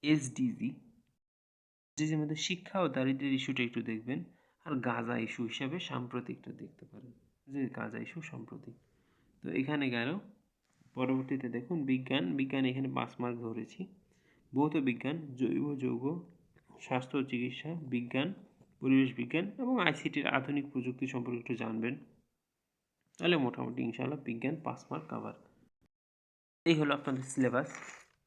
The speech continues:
খুব ভালো করে আমি খুঁটিয়ে খুঁটিয়ে দেখিয়ে দিলাম। একটা বিষয় হচ্ছে যে মান বন্টন,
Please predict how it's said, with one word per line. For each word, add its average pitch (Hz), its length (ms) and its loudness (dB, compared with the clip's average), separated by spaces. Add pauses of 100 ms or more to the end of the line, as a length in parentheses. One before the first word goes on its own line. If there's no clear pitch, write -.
(240)
খুব 123 220 -2
ভালো 120 240 -2
করে 131 180 0
আমি 123 220 0
খুঁটিয়ে 127 340 -4
খুঁটিয়ে 120 260 -6
দেখিয়ে 120 280 -2
দিলাম। 135 220 0 (540)
একটা 131 240 0
বিষয় 127 240 -2
হচ্ছে 131 180 -2
যে 151 120 0
মান 120 380 0
বন্টন, 120 360 0